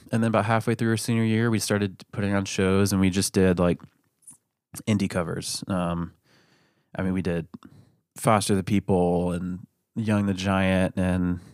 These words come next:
nineteen seventy-five and Coldplay and, like, um, and it was super fun. We did backyard shows. We had,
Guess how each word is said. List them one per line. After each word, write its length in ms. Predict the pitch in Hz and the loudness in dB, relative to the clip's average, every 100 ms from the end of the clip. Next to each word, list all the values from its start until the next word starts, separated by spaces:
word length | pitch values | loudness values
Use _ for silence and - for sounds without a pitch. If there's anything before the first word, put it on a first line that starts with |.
| _ _ - | _ _ -10
nineteen 340 | - 98 - 90 | -4 -2 -2 -4
seventy-five 760 | 92 92 87 92 90 92 90 | -2 -2 -2 0 0 0 -2
and 200 | 90 92 - | -4 -8 -10
Coldplay 800 | - 98 90 92 95 90 90 92 | -2 0 0 -2 -2 0 -2 -2
and, 160 | 92 92 | -4 -6
like, 380 | 92 95 - - _ _ _ - - - _ _ | -8 -10 -14 -20 _ _ _ -20 -20 -20 _ _
um, 500 | - 107 98 92 92 95 _ _ _ _ | -2 0 0 -2 -6 -10 _ _ _ _
and 180 | 131 117 | 2 4
it 60 | 104 | 4
was 120 | 95 | 4
super 220 | 110 98 | 0 0
fun. 360 | - 95 92 90 | 0 2 2 0
We 120 | 92 | 0
did 160 | 92 85 | 0 0
backyard 360 | 87 - 90 | -2 -2 -4
shows. 400 | - 87 85 82 | -2 -2 -2 -4
We 100 | 87 | -4
had, 240 | 85 82 | -4 -6